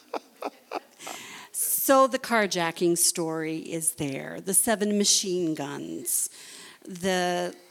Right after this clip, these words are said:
sleeping the night on the bridge between two countries, a couple of angel stories where literally the Lord was there with me in disastrous situations.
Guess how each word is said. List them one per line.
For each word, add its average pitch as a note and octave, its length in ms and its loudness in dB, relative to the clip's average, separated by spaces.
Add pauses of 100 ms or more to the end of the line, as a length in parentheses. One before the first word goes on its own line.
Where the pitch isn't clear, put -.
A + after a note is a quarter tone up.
(140)
sleeping G3+ 800 0
the F#3 100 2
night E3 340 2
on E3+ 220 0
the E3+ 60 2
bridge D#3+ 340 -2
between D#3+ 420 -2
two - 280 -2
countries, D#3+ 920 -4 (560)
a G#3 80 -4
couple B3 360 0
of A#3+ 160 2
angel F3+ 360 2
stories D#3+ 800 -4
where F3 240 -4
literally F3 580 -2
the E3 140 -8
Lord E3+ 420 -6 (280)
was F3 180 -2
there D#3 240 -10
with E3 280 -8
me D#3+ 260 0
in E3 260 -4 (580)
disastrous D#3+ 1160 -4
situations. - 1300 -2